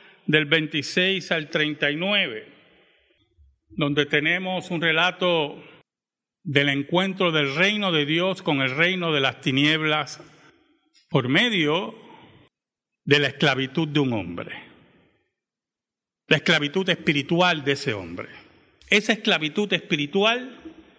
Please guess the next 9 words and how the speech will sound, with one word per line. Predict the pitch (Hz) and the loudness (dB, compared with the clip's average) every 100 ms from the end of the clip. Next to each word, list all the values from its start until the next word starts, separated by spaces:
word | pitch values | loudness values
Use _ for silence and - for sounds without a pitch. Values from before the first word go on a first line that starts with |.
| _ - | _ -2
que | 156 | 0
había | 143 185 190 | 2 2 2
destruido | 170 - 156 156 175 165 160 - - | 0 -2 0 2 2 2 -2 -4 -6
su | - 131 | 0 0
vida. | 110 107 139 _ _ _ _ _ _ _ _ _ _ _ - | 0 0 -2 _ _ _ _ _ _ _ _ _ _ _ -2
Una | 254 285 | 0 2
de | 262 | 0
las | 202 | -2
características | - 180 165 - 156 180 - 165 143 170 170 170 | 0 2 2 0 -2 -2 -4 -2 -2 2 2 0